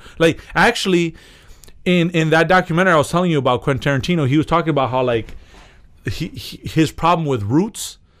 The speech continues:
was at the end when, like, the, the, the black dude has the whip and he's about to whip the white dude. He's like, "No, I am not like you." And he's like,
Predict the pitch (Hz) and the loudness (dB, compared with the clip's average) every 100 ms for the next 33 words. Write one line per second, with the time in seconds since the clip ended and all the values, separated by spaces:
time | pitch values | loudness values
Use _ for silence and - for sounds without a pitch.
0 | _ - - _ _ 139 143 135 135 - | _ -20 -20 _ _ 0 2 2 0 0
1 | 135 170 185 165 139 139 135 123 101 123 | 2 2 2 0 0 0 2 0 0 -4
2 | 107 110 131 127 117 120 123 151 135 151 | -4 -4 0 0 0 0 2 2 2 2
3 | 156 123 143 127 123 110 180 170 - - | 0 2 0 2 -2 2 2 0 -4 -20
4 | _ _ - 123 143 143 147 147 - 127 | _ _ -4 -2 0 0 2 0 0 0
5 | 151 151 123 165 156 139 123 117 113 104 | 0 0 2 2 2 -2 -4 -2 -2 -4
6 | - - - - - - _ - _ _ | -16 -20 -20 -20 -20 -20 _ -20 _ _
7 | - _ _ - 120 120 92 78 - _ | -20 _ _ -8 -2 -2 -2 -8 -14 _
8 | - 117 120 120 120 110 120 110 107 92 | -6 -4 -2 0 0 0 -2 -2 -6 -6
9 | 95 113 135 131 127 | -4 -2 0 -2 -4